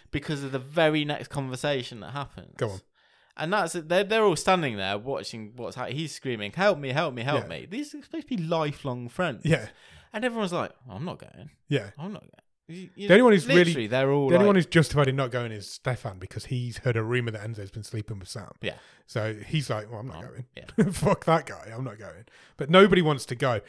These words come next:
Speaker 1: And, I mean, they've just stood in, he's just stood in a bear trap. I,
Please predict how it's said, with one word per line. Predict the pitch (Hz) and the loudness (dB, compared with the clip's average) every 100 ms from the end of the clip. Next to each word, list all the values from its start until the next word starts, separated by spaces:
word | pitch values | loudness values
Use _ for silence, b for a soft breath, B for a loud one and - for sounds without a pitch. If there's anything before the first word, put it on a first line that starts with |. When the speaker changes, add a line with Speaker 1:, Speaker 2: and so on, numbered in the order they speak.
| B B | B B
Speaker 1:
And, | 202 190 _ _ _ _ _ - | 2 2 _ _ _ _ _ -2
I | 190 | 2
mean, | 208 190 | 4 6
they've | 202 | 6
just | - - | 4 0
stood | - 165 | 2 2
in, | 139 | 2
he's | 131 156 | -2 -2
just | 214 - | -2 2
stood | 170 | 2
in | 143 | 4
a | |
bear | 123 160 143 | 2 4 4
trap. | - 95 | 0 -6
I, | 147 170 | -4 -4